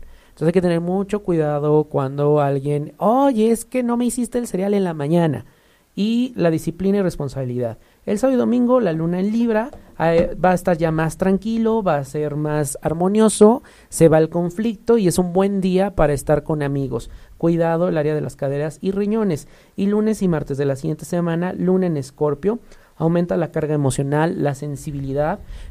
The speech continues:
pero no te dejes arrastrar por la irri-, irritabilidad. Entonces, no reacciones. Si andas enojado, mejor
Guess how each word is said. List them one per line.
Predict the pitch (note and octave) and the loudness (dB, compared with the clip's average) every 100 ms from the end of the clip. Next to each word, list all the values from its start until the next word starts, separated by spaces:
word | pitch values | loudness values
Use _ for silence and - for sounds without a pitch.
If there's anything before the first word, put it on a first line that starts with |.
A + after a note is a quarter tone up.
| - | -6
pero | F#3 G3+ G#3 | 0 2 2
no | F3+ | 2
te | E3+ | 4
dejes | D#3+ D3+ | 4 4
arrastrar | D#3 - C#3+ C#3+ | 0 0 -2 4
por | D3 | 4
la | C#3+ | 4
irri-, | C3 C3+ C#3 - | 0 -4 -4 2
irritabilidad. | E3 D3 - B2+ B2 A#2+ A2+ | 2 2 -2 -2 -2 -2 -4
Entonces, | A#2+ D3+ D#3+ | -4 -4 -4
no | D#3+ F3 | 2 2
reacciones. | F3 E3+ E3+ D3+ C3 | 2 0 -2 -2 -4
Si | B2+ | -4
andas | D3+ D#3 | -4 -4
enojado, | D#3 C3+ D3+ D3+ | -4 -4 -4 -4
mejor | D3+ B2+ D3 | -6 -6 -4